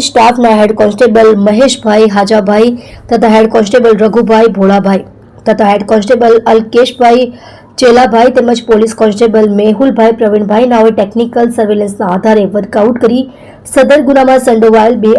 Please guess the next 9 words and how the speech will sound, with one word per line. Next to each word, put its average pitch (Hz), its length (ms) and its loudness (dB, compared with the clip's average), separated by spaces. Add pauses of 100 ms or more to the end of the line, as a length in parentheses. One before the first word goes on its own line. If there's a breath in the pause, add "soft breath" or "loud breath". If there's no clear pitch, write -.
(100)
આરોપીઓ 240 440 2
મુકુંદ 240 460 -2
અરવિંદભાઈ 220 500 0
રતિલાલ 214 460 0
પચ્ચીગર 220 480 -2
ઉંમર 208 260 0
વર્ષ 202 240 -2 (640 loud breath)
બેતાળીસ 226 520 0
રહે 214 140 2